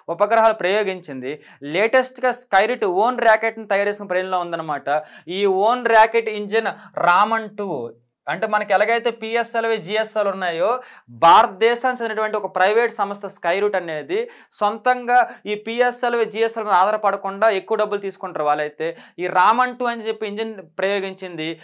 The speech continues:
ఇది సక్సెస్ కూడా అయిందనమాట. ఇది అయితే ఇక్కడి నుంచి ఓన్ రాకెట్ పై ఎలా అయితే ఎలన్ మస్క్ యొక్క ఫాల్కన్ రాకెట్ ఉందో, వీళ్ళకి కూడా ఇక్కడి నుంచి ఈ రాకెట్ ఉందనుకోండి, ఈజీగా తక్కువ డబ్బులతో ఎక్కువగా బిజినెస్ చేయొచ్చని వీళ్ళ ఉద్దేశం అనమాట. ఆ పరీక్ష అయితే విజయవంతమైంది. దీనికి సపోర్ట్గా ఇస్రో నిలిచింది. ఎందుకంటే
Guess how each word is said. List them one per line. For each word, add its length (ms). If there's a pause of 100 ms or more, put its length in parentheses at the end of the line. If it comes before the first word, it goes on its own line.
(160)
ఇది 180
సక్సెస్ 400
కూడా 220
అయిందనమాట. 560
ఇది 240
అయితే 240
ఇక్కడి 160
నుంచి 120
ఓన్ 280
రాకెట్ 440
పై 100
ఎలా 200
అయితే 360 (480)
ఎలన్ 320
మస్క్ 240
యొక్క 200
ఫాల్కన్ 500
రాకెట్ 380
ఉందో, 360 (240)
వీళ్ళకి 300
కూడా 180
ఇక్కడి 220
నుంచి 180
ఈ 40
రాకెట్ 400
ఉందనుకోండి, 520
ఈజీగా 440
తక్కువ 360
డబ్బులతో 360
ఎక్కువగా 420
బిజినెస్ 420
చేయొచ్చని 260
వీళ్ళ 100
ఉద్దేశం 340
అనమాట. 300 (440)
ఆ 100
పరీక్ష 380
అయితే 140
విజయవంతమైంది. 880 (180)
దీనికి 220
సపోర్ట్గా 500
ఇస్రో 220
నిలిచింది. 480
ఎందుకంటే 640